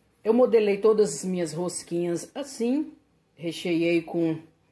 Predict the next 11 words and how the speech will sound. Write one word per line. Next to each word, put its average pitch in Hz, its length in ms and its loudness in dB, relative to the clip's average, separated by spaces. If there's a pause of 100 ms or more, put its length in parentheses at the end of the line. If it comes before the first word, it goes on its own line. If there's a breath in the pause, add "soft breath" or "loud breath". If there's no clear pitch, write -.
(760)
com 170 240 -4
doce, 196 500 2
né? 214 260 -4 (1080)
Mas 165 320 -2
é 165 160 4
opcional, 175 760 2
você 170 220 -6
pode 160 220 -4
tá 160 40 -2
fazendo 160 360 -2
ela 170 260 0